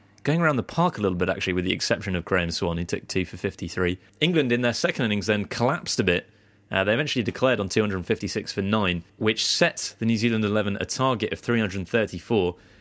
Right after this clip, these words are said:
You'd have thought that that would have been too many, but they, they batted superbly second time out. B J Watling with an unbeaten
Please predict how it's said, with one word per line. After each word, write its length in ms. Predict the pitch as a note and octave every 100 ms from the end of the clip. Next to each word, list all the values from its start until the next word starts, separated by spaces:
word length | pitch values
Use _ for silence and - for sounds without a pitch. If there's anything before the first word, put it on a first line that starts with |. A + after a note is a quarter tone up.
| - _ -
You'd 140 | C#3
have 100 | D3+
thought 280 | - F#3+ D3+
that 80 | A2+
that 100 | A2
would 80 | A2+
have 60 | A2
been 100 | G#2+
too 220 | - G#2+
many, 220 | B2 A#2
but 80 | G2
they, 140 | G#2
they 260 | G#2 - A2
batted 260 | C3+ C#3 A2+
superbly 720 | - F#2 C3 D3+ - F#2+ E2 _ _ _
second 380 | - - A2 G#2
time 220 | G2+ G2+ G#2+
out. 200 | G2 -
B 100 | B2
J 160 | A#2
Watling 400 | G#2+ G#2+ - F#2 F2+
with 140 | F#2
an 80 | A2 -
unbeaten 560 | B2 C3 A#2+ B2+ G2